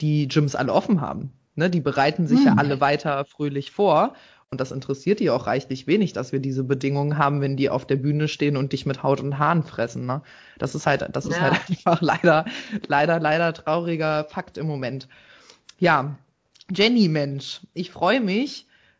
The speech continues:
Speaker 1: dass du
Speaker 2: <laughs>
Speaker 1: mich in deinen vollen Tag einplanen konntest und wir uns seit ja wirklich langem endlich mal wieder mehr oder weniger persönlich gesehen haben.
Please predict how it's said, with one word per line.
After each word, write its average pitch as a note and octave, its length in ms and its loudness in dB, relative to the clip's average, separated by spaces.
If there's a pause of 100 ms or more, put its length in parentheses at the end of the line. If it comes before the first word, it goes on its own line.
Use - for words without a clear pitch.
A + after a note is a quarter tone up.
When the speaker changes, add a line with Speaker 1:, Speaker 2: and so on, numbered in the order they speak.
Speaker 1:
dass - 260 -2
du G#3 560 4
Speaker 2:
<laughs> G3+ 180 4
Speaker 1:
mich A3+ 220 -4
in G3 120 -2
deinen G3+ 280 2
vollen A3 340 0
Tag G3+ 320 -4
einplanen D#3 560 -4
konntest F3+ 600 -4 (360)
und D#3+ 240 -4
wir D#3+ 180 0
uns E3+ 240 -2
seit D#3 220 -2
ja D3+ 160 -2
wirklich E3+ 360 -6
langem E3 580 -2
endlich D#3+ 400 -6
mal C#3+ 220 -2
wieder C#3 280 0
mehr C#3+ 240 0
oder C#3 200 2
weniger D3 260 2
persönlich E3 580 0
gesehen C#3+ 440 0
haben. E3+ 420 2